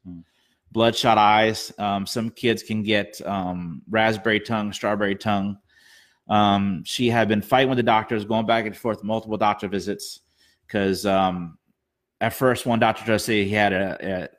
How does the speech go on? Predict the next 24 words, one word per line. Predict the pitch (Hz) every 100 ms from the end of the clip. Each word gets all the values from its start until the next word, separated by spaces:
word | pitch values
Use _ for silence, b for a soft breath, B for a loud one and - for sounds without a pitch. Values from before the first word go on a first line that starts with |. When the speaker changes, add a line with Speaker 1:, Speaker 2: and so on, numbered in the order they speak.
| _ -
Speaker 2:
eye | 110
infection | 107 92 101 90 - 71 - -
because | 95 98 92
he | 95
had | 101 90
a |
clogged | - 120 95 -
tear | 104
duct. | 87 80 - - _ b b b b b b b
Uh, | 92 95 95 95
and | 92
then | 107
at | 113 -
times | 120 110
they | 107
said, | 110 113
"Oh, | 113
it's | 104
just | 113 120
an |
autoimmune | 107 110 107 110
disease | 107 98 101
going | 95 101 95
around." | 90 82 76